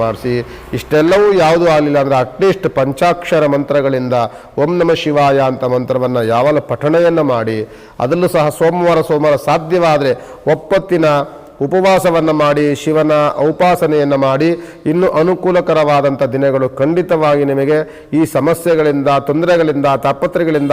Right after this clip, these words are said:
ಅವಮಾನಗಳಿಂದ ಪಾರಾಗಲಿಕ್ಕೆ ಶಿವನ ಅನುಗ್ರಹ ಖಂಡಿತವಾಗಿ ನಿಮಗೆ ಸಿಗುತ್ತೆ. ನಿಮಗೆ ಇಷ್ಟೆಲ್ಲವೂ ಆಗಲಿಕ್ಕೆ ಕಾರಣ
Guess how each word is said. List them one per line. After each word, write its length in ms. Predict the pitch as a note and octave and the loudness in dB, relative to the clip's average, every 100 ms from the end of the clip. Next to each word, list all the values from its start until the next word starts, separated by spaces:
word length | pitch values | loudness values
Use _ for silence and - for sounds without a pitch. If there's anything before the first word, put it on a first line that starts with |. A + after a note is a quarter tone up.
| C3+ | 2
ಅವಮಾನಗಳಿಂದ 760 | D#3+ F#3 F#3 F3 D#3 C#3+ C#3 C3+ B2+ - - - | 2 2 2 2 2 0 0 0 -2 -10 -20 -4
ಪಾರಾಗಲಿಕ್ಕೆ 680 | B2+ D#3 F3 E3 D3+ D3+ C#3+ C3 B2 | 0 2 2 2 0 0 0 0 -2
ಶಿವನ 320 | D#3 D3+ D#3 C3 | -2 0 0 0
ಅನುಗ್ರಹ 360 | C#3+ D#3 C#3 C#3 B2 | 0 0 0 -2 -2
ಖಂಡಿತವಾಗಿ 600 | C3 C#3+ C#3+ C3+ C3 B2+ B2 | -2 -2 -2 -2 0 -2 -2
ನಿಮಗೆ 240 | B2 D3 E3 E3 - - | 0 0 0 -2 -18 -8
ಸಿಗುತ್ತೆ. 400 | C#3+ C3 A2+ G#2+ - - - | -4 -2 -4 -8 -10 -14 -4
ನಿಮಗೆ 180 | C#3+ C#3+ | -2 -2
ಇಷ್ಟೆಲ್ಲವೂ 440 | C#3 E3 E3 G3 G#3 F3+ | -2 0 0 2 2 2
ಆಗಲಿಕ್ಕೆ 380 | F3 E3+ E3+ E3 D#3 | 2 0 0 -2 0
ಕಾರಣ 300 | D#3 D#3+ | 2 2